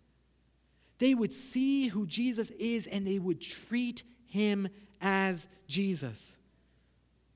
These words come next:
But the, John tells us the reason that they're there. It's because they had seen all that he had done in Jerusalem at the feast. For they too had gone to the feast. But they are not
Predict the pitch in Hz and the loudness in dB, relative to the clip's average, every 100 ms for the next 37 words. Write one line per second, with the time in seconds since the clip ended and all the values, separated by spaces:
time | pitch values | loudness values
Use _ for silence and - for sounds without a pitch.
0 | _ _ _ _ _ _ - 196 190 180 | _ _ _ _ _ _ 0 0 2 4
1 | 226 233 240 196 240 233 214 196 175 202 | 6 8 6 6 6 6 2 2 2 0
2 | 190 185 180 170 165 160 185 196 - 196 | 0 0 0 0 2 4 4 2 0 0
3 | 196 202 185 - - 240 269 269 262 214 | 2 4 4 4 2 2 0 -2 0 4
4 | 226 220 185 202 214 156 180 175 170 170 | 4 2 -2 0 0 0 -2 0 -2 -4
5 | 165 160 156 151 151 147 143 143 - 117 | -4 -2 -2 -2 -4 -6 -6 -8 -10 -10
6 | 101 - - _ _ - 208 208 240 240 | -10 -12 -14 _ _ 2 6 8 6 4
7 | - 262 202 165 165 147 139 147 127 - | -2 2 2 0 0 -2 -4 -6 -8 -10
8 | 110 98 - _ _ _ - 196 214 202 | -12 -12 -16 _ _ _ 0 4 6 6
9 | - 202 226 247 226 190 170 160 - | 4 2 4 4 2 2 0 -4 -10